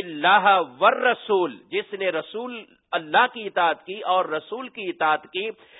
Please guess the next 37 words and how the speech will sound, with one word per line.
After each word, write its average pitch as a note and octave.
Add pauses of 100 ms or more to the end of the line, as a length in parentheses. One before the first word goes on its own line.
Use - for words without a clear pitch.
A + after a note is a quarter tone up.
(120)
یہ G#3
حکم F#3+
دیا D#3+
جا C#3
رہا C#3+
ہے، G3+ (120)
"قل A3 (120)
ان F#3
کنتم G#3+
تحبون F#3
اللہ F3 (140)
فاتبعونی F3
یحببکم F#3
اللہ"، D3+ (360)
اے F#3+
محبوب G3+
آپ A3+
ان A3+ (100)
سے G3+
فرماؤ D#3+ (140)
اگر C4
یہ A3+
اللہ F#3+ (100)
سے F#3+
محبت E3
کرنے E3
کا D3+ (200)
دعویٰ A#3 (100)
کرتے E3+
ہیں -
تو B3
پہلے A#3+
میری C#4
اتباع D3+
میں A2
آ -
جاؤ۔ -